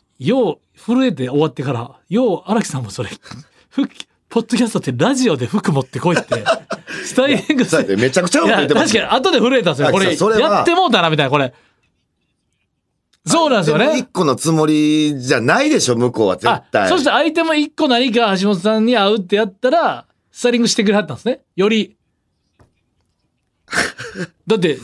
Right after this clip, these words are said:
Speaker 1: 中のシャツ、ネクタイ、ジャケット、
Speaker 2: 向こう。
Speaker 1: で、メガネまで。
Speaker 2: あ、メガネも。
Speaker 1: でさ、
Speaker 2: 一式やん、マジで。
Speaker 1: その、なんていうの、その、なんていうの、言っても、それをぜ-、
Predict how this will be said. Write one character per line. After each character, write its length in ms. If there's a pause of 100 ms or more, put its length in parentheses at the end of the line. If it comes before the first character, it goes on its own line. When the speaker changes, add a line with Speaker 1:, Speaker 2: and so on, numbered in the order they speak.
(140)
Speaker 1:
中 220
の 80
シ 140
ャ 80
ツ、 240
ネ 200
ク 220
タ 240
イ、 180 (320)
ジ 140
ャ 100
ケ 140
ッ 140
ト、 380
Speaker 2:
向 360
こ 300
う。 20
Speaker 1:
で、 80
メ 220
ガ 120
ネ 120
ま 120
で。 140 (340)
Speaker 2:
あ、 120
メ 160
ガ 120
ネ 120
も。 280 (800)
Speaker 1:
で 120
さ、 260 (180)
Speaker 2:
一 120
式 400
や 80
ん、 100
マ 140
ジ 120
で。 180 (120)
Speaker 1:
そ 220
の、 340 (260)
な 140
ん 60
て 80
い 20
う 40
の、 40
そ 160
の、 400
な 140
ん 40
て 120
い 60
う 60
の、 80 (140)
言 120
っ 20
て 240
も、 400
そ 240
れ 100
を 300
ぜ-、 280